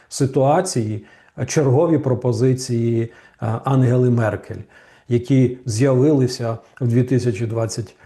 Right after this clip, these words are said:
першому році? Абсолютно ніяк. Мінський процес,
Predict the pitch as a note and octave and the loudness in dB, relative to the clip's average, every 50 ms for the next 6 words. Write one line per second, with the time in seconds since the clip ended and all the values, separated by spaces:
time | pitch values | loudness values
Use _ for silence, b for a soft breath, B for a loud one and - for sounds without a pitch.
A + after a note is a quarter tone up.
0 | b b - C3 A#2+ A#2 - - A#2 A2 A2+ G#2 G#2 G#2 G2+ - B2+ A#2+ - - | b b -6 -4 -4 -4 -4 -4 -4 -4 -4 -6 -6 -8 -6 -6 -6 -6 -4 -2
1 | - C3+ C3+ D#3 - - C#3+ C3+ C3+ C3 - - _ - C3+ C#3+ C#3+ C#3 B2 A#2 | 0 0 2 0 0 0 0 0 -2 -2 -6 -8 _ 0 2 4 4 4 2 2
2 | G#2 F#2 E2+ - - b b b b b b b - C#3 G#3+ C4 A#3+ - - - | 0 -2 -6 -10 -16 b b b b b b b 0 2 4 4 2 2 0 -2
3 | G#3+ - - F3+ F3+ F3 F3+ - - G3 A3+ A3+ G3+ E3+ C3 - - - - | -2 0 0 0 0 0 -2 -2 -2 0 0 0 0 -2 -2 -4 -8 -10 -12